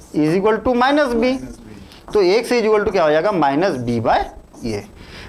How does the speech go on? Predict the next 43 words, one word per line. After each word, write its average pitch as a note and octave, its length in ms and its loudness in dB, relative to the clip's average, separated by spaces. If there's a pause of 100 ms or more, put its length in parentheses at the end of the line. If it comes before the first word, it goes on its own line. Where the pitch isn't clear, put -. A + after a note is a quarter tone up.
मेरा G#3 280 4
मतलब B3 320 2
ये A3+ 200 6
है A#3+ 80 4
कि A#3 220 0
या G3 100 6
तो A#3+ 140 0
आप A3+ 260 4
ऐसा F#3 260 2
प्रदर्शित A3+ 460 0
करेंगे A3+ 300 2
तो G#3 100 2
एक्स E3+ 200 0
का F#3 140 2
मान D#3 180 2
इतना C#3+ 260 0
होगा, A3+ 500 4 (540)
यदि F#3 280 2
ऐसा F3 420 2
प्रदर्शित F#3 440 0
करेंगे B2+ 280 -2
तो E3 80 0
एक्स C3 240 0
का C3 140 -2
मान G#3+ 280 0 (580)
इतना A#3 280 0
होगा। G2 340 -4 (220)
और F#3+ 140 2
ये G#3+ 120 6
अपने D#3+ 260 2
को A3 100 4
exercise D3 460 2
में G3+ 140 2
अभी B3+ 180 2
पढ़ना G#3+ 320 2
भी C#3+ 200 2
है, G#2+ 120 -2 (300)
ठीक F#3 140 4
है? G3+ 120 2
तो A#3 640 4
इस A3+ 180 0
प्रकार A3 320 2
से A#3 160 4